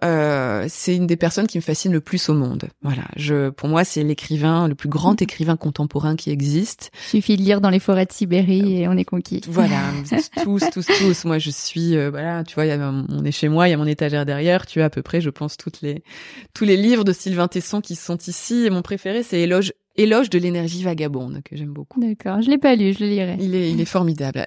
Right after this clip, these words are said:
Speaker 1: Et donc, il me fascine. Je le trouve tellement intelligent, je le trouve tellement brillant. Et, et en fait, comment ça s'est passé ? J'étais, euh, je faisais partie du jury du Festival du film d'aventure de Val d'Isère. Euh, donc j'étais à Val d'Isère pendant quatre jours, je faisais, j'étais membre du jury,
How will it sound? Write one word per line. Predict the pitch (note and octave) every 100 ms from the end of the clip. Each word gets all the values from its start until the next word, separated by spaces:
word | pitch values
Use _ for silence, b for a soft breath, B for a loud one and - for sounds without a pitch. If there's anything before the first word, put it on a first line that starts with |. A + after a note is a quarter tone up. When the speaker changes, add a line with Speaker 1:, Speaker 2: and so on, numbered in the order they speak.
| -
Speaker 1:
Et | - B3
donc, | D#4 F4+ -
il | A3
me | A#3
fascine. | C4+ F#3+ - - C#3 C#3
Je | D3+
le | A3+
trouve | - G#3+ - -
tellement | A3 F#3 F3+ E3+ D#3+
intelligent, | D#3+ F3 D#3+ D#3 F3 F#3+ F#3
je | E3+
le | D#3+
trouve | - F3+ E3
tellement | D3 F#3+ F3+ F#3+ F#3
brillant. | E3 D#3+ F#3+ C4+ B3+
Et, | D#3+ B B B B B3 -
et | G#3+
en | G3+
fait, | F4 - - _ _ - _ _
comment | B3+ C#4+
ça | D#4+
s'est | C#4
passé ? | G3+ D#3 D3
J'étais, | E3+ A#3+ D#4 F4 G#4
euh, | G3
je | F#3+
faisais | A#3+ F4
partie | A#3 A#3 D#4
du | G#3
jury | F3 A3 G3+ G#3+ D#4+ D#4
du | F3+ F#3 F#3
Festival | F#3 C4 - A#3+ B3+
du | G3 F#3+
film | - A#3+
d'aventure | F#3+ F3+ F3+ - C#4+
de | F#3+
Val | F#3
d'Isère. | F3 E3 D3 C3 - _ _ B B B B G3+ -
Euh, | D3+ C#3+
donc | D3+ G3
j'étais | F#3 F#3
à |
Val | D#3+ D#3
d'Isère | D#3+ G#3+
pendant | F3 C#3
quatre | B2+ C#3+ C#3+
jours, | D3 C4 G#4 A#3
je |
faisais, | D#3 C#3+ C#3
j'étais | C3+ -
membre | C#3+ G3 D#3
du | C3+
jury, | B2+ B2+ C#3+